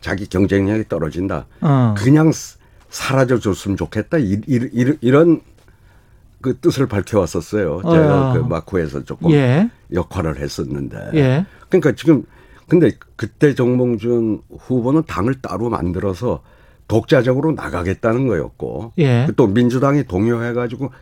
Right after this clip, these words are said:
Speaker 1: 상당수 의원이 흔들렸고,
Speaker 2: 그랬죠.
Speaker 1: 이제 이, 이런 상황까지 갔다가 막판 단일화에서
Speaker 2: 어.
Speaker 1: 그것도, 그것도 아주 간발의 차이로
Speaker 2: 그랬죠.
Speaker 1: 하여튼 노무현
Speaker 2: 예.
Speaker 1: 후보가 돼서 결국 대통령이 당선이 되지 않습니까?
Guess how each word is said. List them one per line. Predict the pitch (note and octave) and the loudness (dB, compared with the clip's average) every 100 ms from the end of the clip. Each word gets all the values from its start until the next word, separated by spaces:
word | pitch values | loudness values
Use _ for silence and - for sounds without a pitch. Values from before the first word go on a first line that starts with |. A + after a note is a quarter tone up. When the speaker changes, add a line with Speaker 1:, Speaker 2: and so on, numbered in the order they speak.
| _ | _
Speaker 1:
상당수 | - - C3 A#2+ A2+ B2 | -8 0 0 0 -2 -4
의원이 | B2 B2 C3+ - | -4 -4 -4 -8
흔들렸고, | - C#3 B2+ C3 A2 - G#2 C#2+ | -2 -2 0 -2 -2 -4 -6 0
Speaker 2:
그랬죠. | E3 D#3 - C3+ C#3 | 2 2 0 -2 -2
Speaker 1:
이제 | C3+ C#3 | 2 2
이, | A#2+ C3+ - | 4 2 2
이런 | B2+ D3 C#3 - _ - _ _ _ - - - | 2 4 2 -4 _ -20 _ _ _ -14 -12 -12
상황까지 | - C3 C3+ C3 C#3 | -4 0 2 2 -2
갔다가 | B2+ F#2 B2+ D3 | -2 -4 -2 0
막판 | G#2+ E2 A#2 A2 | 0 -2 0 0
단일화에서 | G#2 G2+ G2+ G2+ G#2 G#2+ C#3+ - | 0 0 0 2 0 -2 -6 -6
Speaker 2:
어. | E3+ C3+ A2+ | -2 2 2
Speaker 1:
그것도, | A2 - _ _ - | -2 -8 _ _ -12
그것도 | E2+ - - | -8 -6 -6
아주 | - - F2+ | -8 -12 -10
간발의 | G#2 A2+ C3 B2 A#2 | -2 0 0 0 -4
차이로 | - A2 F#2+ D#2+ _ | -4 -4 -4 -10 _
Speaker 2:
그랬죠. | - D3 | 2 2
Speaker 1:
하여튼 | A2 - C#3+ A#2 A2 | 2 2 0 0 -2
노무현 | A2 G#2 G2+ F#2 - - _ - | 0 0 -2 -6 -10 -20 _ -2
Speaker 2:
예. | B2+ | 0
Speaker 1:
후보가 | B2 A2+ G2 F2+ F#2+ - | 2 2 0 -2 -4 0
돼서 | G2 F2+ G2+ | 0 2 -2
결국 | F2+ D#2+ F2 - _ _ | -4 -4 -6 -10 _ _
대통령이 | F#2+ F2 F2+ F#2 F#2+ | -4 -2 -4 -4 -6
당선이 | F2 E2+ D2+ A2 | -6 -4 -4 -6
되지 | A2+ F2 | -6 -6
않습니까? | D#2 - E2 - | -8 -12 -16 -12